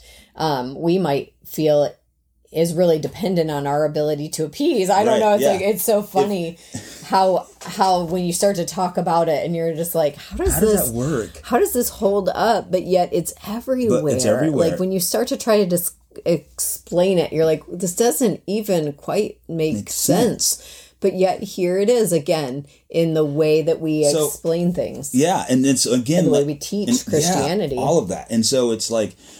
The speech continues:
Speaker 2: and so going back to that scen-, that scenario of, well, you're having financial issues, and so they, you know, someone said, "Well, are you tithing enough?"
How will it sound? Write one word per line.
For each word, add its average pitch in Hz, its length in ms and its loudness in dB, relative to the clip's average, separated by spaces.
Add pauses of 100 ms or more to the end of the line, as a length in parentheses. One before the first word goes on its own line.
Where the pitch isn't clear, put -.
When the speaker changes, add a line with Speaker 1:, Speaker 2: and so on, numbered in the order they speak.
Speaker 2:
and 123 100 -4
so 139 140 4
going 131 360 2
back 107 240 -2
to 107 100 -4
that 104 340 -4
scen-, 107 320 -4
that 107 160 -2
scenario 101 540 4
of, 87 400 -2
well, 90 280 0
you're 98 160 2
having 98 200 2
financial 95 480 2
issues, 90 400 0
and 90 100 2
so 90 140 2
they, 87 260 0
you 95 100 -2
know, 87 120 2
someone 87 240 0
said, 87 100 0
"Well, 85 120 0
are - 40 -4
you 87 100 -2
tithing 104 360 2
enough?" - 580 -6